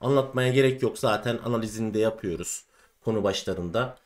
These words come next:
Sıklıkla çıkan bir konu. O organik kimyaydı gerçi, alkan değildi, organik kimyaydı. Alkan hakkında dokuz artı biri bekleyeceksiniz alkan ne kadar çıkıyor.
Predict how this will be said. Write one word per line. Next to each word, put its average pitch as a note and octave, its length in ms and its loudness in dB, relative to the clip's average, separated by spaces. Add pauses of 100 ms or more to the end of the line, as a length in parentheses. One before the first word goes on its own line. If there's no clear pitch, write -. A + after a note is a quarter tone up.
(200)
Sıklıkla F3+ 560 -4
çıkan C#3 580 0
bir B2+ 440 -2
konu. A2 260 0
O A#2+ 160 0
organik C3 340 2
kimyaydı G2+ 360 2
gerçi, F#2 320 -2
alkan F2+ 320 -6
değildi, E2+ 220 -4
organik F2+ 380 -4
kimyaydı. F2 540 -6 (360)
Alkan A#2 280 -2
hakkında A#2 380 -2
dokuz A#2+ 220 -2
artı A2+ 240 2
biri A#2+ 140 4
bekleyeceksiniz F2 680 -6
alkan D#2 320 -6
ne D#2 80 -8
kadar C#2+ 260 -10
çıkıyor. - 320 -16